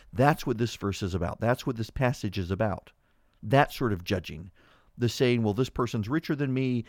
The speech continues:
he sits down the pew for me, and I know he's not tithing as much as me." That's what this is about. And this gets into the idea of hesed, and it's where I want to talk about in this podcast.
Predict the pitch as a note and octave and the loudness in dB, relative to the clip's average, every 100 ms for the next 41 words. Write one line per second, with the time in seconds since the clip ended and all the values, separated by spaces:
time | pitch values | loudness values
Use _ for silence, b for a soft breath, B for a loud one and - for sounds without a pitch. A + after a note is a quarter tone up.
0 | B - D#3 - D3 - C#3 B2+ A2 - | B -4 -2 0 -4 -2 2 4 2 0
1 | E3 - A#2+ A#2+ A#2 A2+ G#2 A2+ C3 B2+ | -4 0 0 2 2 2 2 2 4 4
2 | A2 A2 G2+ A2 G2+ F2 D#2+ - F#2 - | 2 0 -2 2 2 2 -4 -4 -6 -4
3 | E2 E2+ D#2+ C3+ D3 - B2+ A2 G#2+ G2+ | -8 -6 2 2 2 0 -2 0 -4 -4
4 | F#2 F2 E2+ - _ _ _ _ _ _ | -2 -4 -6 -14 _ _ _ _ _ _
5 | _ _ _ _ _ - G2+ F#2+ D#3+ - | _ _ _ _ _ -2 -2 0 -2 -2
6 | D3 B2+ A#2+ G2+ F#2 F2 G2+ F#2 B2 - | -4 -2 0 2 2 -2 -4 -4 -2 -2
7 | - B B B G2+ G2 G#2 A#2 A2+ F#2+ | -4 B B B -4 -4 2 6 6 6
8 | F2+ F2 - - A2+ - E2+ D2 - F2 | 2 -2 -8 -2 -2 -2 -4 -4 -4 -4
9 | F#2+ E2 E2+ - G2+ E2+ F2+ D2+ - - | -2 -2 -4 0 0 0 -4 -8 -10 -16